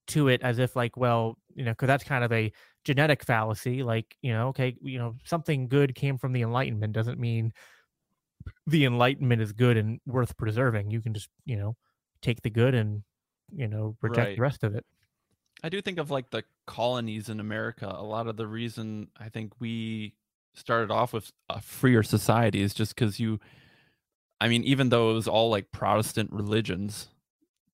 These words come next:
Speaker 2: they were just all of 'em baked into, like, one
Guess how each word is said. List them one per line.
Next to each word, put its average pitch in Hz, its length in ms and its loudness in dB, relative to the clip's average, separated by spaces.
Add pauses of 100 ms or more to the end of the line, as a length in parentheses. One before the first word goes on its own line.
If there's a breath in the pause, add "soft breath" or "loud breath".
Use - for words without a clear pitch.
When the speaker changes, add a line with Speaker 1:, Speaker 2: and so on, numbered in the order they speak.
(100)
Speaker 2:
they 120 100 4
were 113 100 2
just 113 420 -4
all 117 300 2
of 110 80 -2
'em 107 300 -2
baked 113 320 0
into, 110 380 -2
like, 101 200 -4
one 107 540 -4